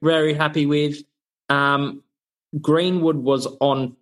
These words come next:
fire until he got a concussion in that game. He was on forty-nine, and I only brought that trade in because I couldn't really afford anyone else, and I was playing the break-even game. I think he had a break-even of about fourteen,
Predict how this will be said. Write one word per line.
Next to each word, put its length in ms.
fire 720
until 560
he 260
got 300
a 580
concussion 640
in 140
that 200
game. 260
He 140
was 100
on 160
forty-nine, 880
and 400
I 220
only 220
brought 320
that 200
trade 320
in 220
because 240
I 80
couldn't 180
really 280
afford 360
anyone 380
else, 240
and 100
I 40
was 180
playing 400
the 80
break-even 640
game. 240
I 60
think 180
he 80
had 120
a 40
break-even 720
of 120
about 360
fourteen, 1000